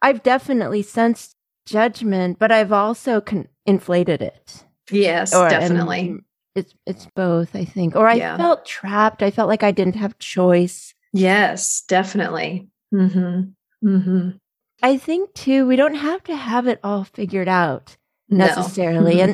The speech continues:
Speaker 1: And, and maybe the
Speaker 2: Mm-hmm.
Speaker 1: finish line isn't really the finish line, right?
Speaker 2: Right, right.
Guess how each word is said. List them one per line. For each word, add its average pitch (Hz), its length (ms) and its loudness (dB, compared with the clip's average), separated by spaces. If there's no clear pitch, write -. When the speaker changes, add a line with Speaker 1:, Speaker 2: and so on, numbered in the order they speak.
Speaker 1:
And, 240 100 4
and 247 140 4
maybe 294 400 2
the 247 100 0
Speaker 2:
Mm-hmm. - 80 -10
Speaker 1:
finish 226 400 -2
line 190 260 2
isn't 180 220 -2
really 190 300 2
the 160 120 -2
finish 156 460 -10
line, 143 400 -12
right? 160 380 -8
Speaker 2:
Right, 226 560 0
right. 196 480 -2